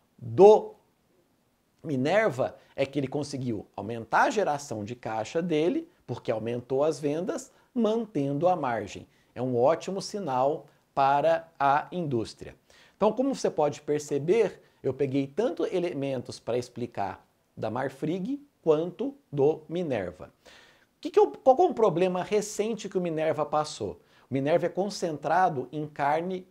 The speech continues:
bovina. E aí teve um surto esporádico aí de vaca louca e ele sofreu uma suspensão de exportação para a China. Isso gerou um impacto bastante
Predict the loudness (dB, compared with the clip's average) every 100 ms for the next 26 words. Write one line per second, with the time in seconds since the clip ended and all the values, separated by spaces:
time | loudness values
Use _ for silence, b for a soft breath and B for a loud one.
0 | -4 2 2 2 -4 -4 -8 -14 b b
1 | 2 2 2 0 0 -2 -6 -2 2 2
2 | 0 -6 -4 0 2 2 0 -4 -4 0
3 | 2 0 -2 -4 -2 -2 -2 0 2 2
4 | 0 -6 -8 B B B 2 6 6 4
5 | 6 6 6 2 4 4 -2 -4 -8 -4
6 | -4 -4 0 2 4 2 -4 _ b b
7 | b -4 -2 -2 0 -2 -2 0 2 4
8 | 2 0 -2 -2 -2 -4 -4 4 6 6
9 | 6 2 0 -4 -4 -6 -6 -6 -8 -14
10 | b b 0 0 0 -4 -6 b b 6
11 | 6 8 4 2 2 4 4 0 0 0
12 | 0 -6 -6 -6 -10